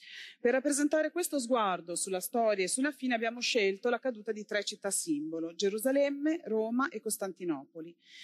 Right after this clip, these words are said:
In tutti e tre i casi la cronaca segue il canovaccio del barbaro alle porte della città assediata, che irrompe con il suo diverso credo, il suo aspetto feroce,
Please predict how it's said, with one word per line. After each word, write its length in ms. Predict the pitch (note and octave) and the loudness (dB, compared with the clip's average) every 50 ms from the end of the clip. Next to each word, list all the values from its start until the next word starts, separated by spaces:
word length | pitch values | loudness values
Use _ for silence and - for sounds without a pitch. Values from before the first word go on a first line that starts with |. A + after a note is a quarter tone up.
| - - - | -16 -12 -2
In 100 | - A3 | -2 0
tutti 180 | A3 B3+ A#3+ A#3+ | 0 0 0 -2
e 60 | A#3 | 0
tre 180 | - A#3+ A#3+ A#3+ | 2 2 0 0
i 80 | B3+ | 0
casi 400 | - - D#4 D#4+ D#4+ E4+ D#4 F#4 | 0 0 2 2 2 2 2 4
la 140 | F4+ B3+ G#3 | 2 2 2
cronaca 540 | - - A#3 A3+ A#3 B3 C4 C#4+ C#4+ - D#4 | 0 -6 -6 -6 -2 -2 -2 0 0 0 0
segue 340 | - - C4 A#3+ G#3 G#3+ G3 | 2 2 2 2 4 2 2
il 80 | G3+ | 2
canovaccio 760 | - - B3+ C4 B3+ B3 B3 A#3+ A#3+ A#3+ - - - D4 D4 | 0 -2 -2 -2 -2 -2 -2 -2 -2 -6 -4 -2 0 2 2
del 180 | C4+ A#3 A3 G3+ | 2 2 0 2
barbaro 580 | G3 A3+ G#3+ G#3 G#3 G#3 G3+ A3 A3 A#3+ B3 A#3+ | 0 0 0 0 -2 -2 -4 -4 -4 -2 0 0
alle 160 | A3+ A3 A3 | 0 0 -2
porte 360 | - A3+ A3 G#3+ G#3 - G#3 | -2 0 -2 -2 -2 -4 -2
della 200 | G#3 G#3+ G#3+ G#3 | -2 -2 -2 -2
città 400 | - - G#3+ - _ G#3+ G#3 - | -6 -8 -14 -4 _ -2 -2 -2
assediata, 880 | G#3+ G3 - - G#3 G3 F#3 G3+ F#3+ F3+ E3+ E3+ E3+ - G3 F#3 F3+ _ _ - - - - _ | -2 -6 -2 0 0 2 2 2 2 2 0 -2 -4 -6 -10 -10 -10 _ _ -20 -20 -20 -20 _
che 120 | _ B3 | _ -2
irrompe 680 | B3 - C4+ C#4 C#4 C#4 C#4 C4 B3+ B3+ C4 B3+ D4 D4 | 2 4 2 2 4 2 0 0 0 0 0 0 0 2
con 160 | C#4 B3 A3+ | 2 0 0
il 100 | A3+ G#3 | 0 -2
suo 140 | - - A3+ | 0 -2 0
diverso 420 | G#3+ A3 G#3 G#3 G3+ - - G3+ | 0 2 0 0 0 0 -6 -8
credo, 420 | - - B3+ C4+ C4+ A#3 G#3 F#3+ | 0 2 4 6 6 6 4 2
il 60 | F#3+ F3 | 0 0
suo 140 | - - | 0 -2
aspetto 480 | G3 - - - G#3 G3+ - _ - G3 | -4 -6 -2 0 -2 -2 -2 _ -8 -8
feroce, 760 | F3+ - G#3 G3+ A3 - C#4 A3 F#3+ - - G3 F#3 F3 | -6 -2 0 2 4 6 6 4 4 0 0 0 0 -2